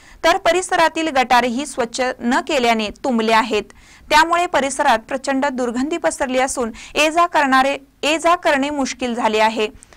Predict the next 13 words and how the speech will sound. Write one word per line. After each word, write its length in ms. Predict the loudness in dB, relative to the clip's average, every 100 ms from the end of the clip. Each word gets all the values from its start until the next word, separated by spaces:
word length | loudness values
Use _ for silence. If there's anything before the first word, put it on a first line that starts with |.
| -14 0
मात्र, 260 | 2 2
याकडे 420 | 2 2 2 0 0
लक्ष 260 | -2 -4
कोण 400 | -8 -4 -2 0
देणार, 320 | -2 2 2 0
हा 180 | -2 -6
खरा 200 | 0 0
प्रश्न 340 | 0 -2 -4 -2
आहे. 300 | -2 -2 -8 -14 _ -20 _ -2
संबंधित 520 | 0 2 0 -2 -2
विभागाने 540 | 0 2 2 2 2
रस्ता 300 | 0 0 0
दुरुस्त 360 | -2 -4 -8